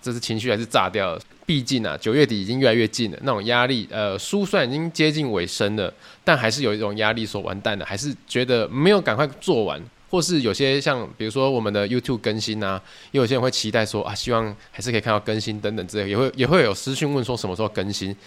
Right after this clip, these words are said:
纵使我们有公告说我们，呃，九月底，呃，会比较忙一点，当然这是大家的期待，所以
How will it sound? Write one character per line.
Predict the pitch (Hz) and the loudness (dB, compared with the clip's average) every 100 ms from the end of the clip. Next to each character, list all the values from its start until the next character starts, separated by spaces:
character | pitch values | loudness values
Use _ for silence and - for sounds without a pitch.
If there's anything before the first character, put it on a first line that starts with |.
| - - | -20 -8
纵 | - 180 | 4 4
使 | 131 123 | 4 2
我 | |
们 | 110 | 2
有 | 107 | 0
公 | 131 139 | 0 2
告 | 143 | 2
说 | 123 143 | 4 4
我 | 135 | 4
们， | 98 101 - | 2 -4 -2
呃， | 110 | 0
九 | 107 110 | 0 0
月 | 139 | 0
底， | 113 104 - - | 0 -6 -8 -16
呃， | - 107 | -4 0
会 | 123 | 0
比 | 113 | 0
较 | 123 | 0
忙 | 98 110 | 0 -2
一 | |
点， | 110 90 78 - - _ _ - | -4 -6 -8 -16 -20 _ _ 0
当 | 143 147 | 2 4
然 | 101 | 2
这 | 101 | 0
是 | 120 | -2
大 | 127 110 | 2 2
家 | 110 | 2
的 | |
期 | 95 - 92 | 0 -4 -6
待， | 85 | -4
所 | 78 151 | 2 2
以 | 117 | 2